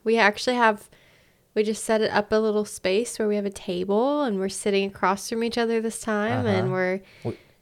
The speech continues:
Speaker 2: yeah.
Speaker 1: I'm in a less comfortable chair, which I'm a little mad about, but I'm sitting
Speaker 2: Me
Speaker 1: across
Speaker 2: too,
Speaker 1: from you, so
Speaker 2: honestly.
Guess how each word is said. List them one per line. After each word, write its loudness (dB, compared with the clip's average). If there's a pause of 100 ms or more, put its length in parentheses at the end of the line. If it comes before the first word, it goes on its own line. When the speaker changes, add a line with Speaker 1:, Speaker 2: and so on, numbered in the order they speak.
Speaker 2:
yeah. -6
Speaker 1:
I'm 2
in 2
a 4
less 6
comfortable 0
chair, -2
which -8
I'm -4
a -2
little -2
mad -2
about, -2
but 2
I'm -2
sitting -2
Speaker 2:
Me 2
Speaker 1:
across 0
Speaker 2:
too, -4
Speaker 1:
from -2
you, -4
so -6
Speaker 2:
honestly. -6